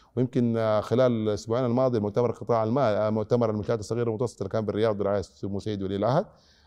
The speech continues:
أعلن إنه عندهم مبادرة بإحداشر مليار ريال لتمويل المنشآت الصغيرة والمتوسطة والقروض الاجتماعية خلال ثلاث سنوات.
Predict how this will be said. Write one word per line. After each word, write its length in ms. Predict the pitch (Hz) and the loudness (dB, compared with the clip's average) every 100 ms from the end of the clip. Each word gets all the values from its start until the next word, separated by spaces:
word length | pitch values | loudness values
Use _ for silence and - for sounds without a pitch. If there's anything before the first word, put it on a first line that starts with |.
| - | -4
أعلن 180 | 117 131 | 2 4
إنه 180 | 120 107 | 2 0
عندهم 480 | 131 120 101 107 | 0 0 0 -2
مبادرة 340 | 104 113 123 107 | 0 2 0 0
بإحداشر 420 | 104 120 120 110 | 0 0 0 0
مليار 400 | 101 101 113 117 | 0 2 2 2
ريال 280 | 101 113 123 | 4 4 2
لتمويل 340 | 107 104 113 | 0 -2 -2
المنشآت 340 | 104 95 107 107 | -2 -4 -4 -6
الصغيرة 360 | - 104 107 | -6 -4 -2
والمتوسطة 420 | 98 104 110 117 | -2 -4 -8 -6
والقروض 360 | 95 90 110 113 | -6 -4 -2 -2
الاجتماعية 580 | 101 - 104 104 156 202 - - _ | -2 -4 -4 -2 -4 -6 -14 -20 _
خلال 240 | - 113 - | 0 2 4
ثلاث 180 | 110 95 | 2 0
سنوات. 480 | 92 85 71 - | -2 -2 -4 -6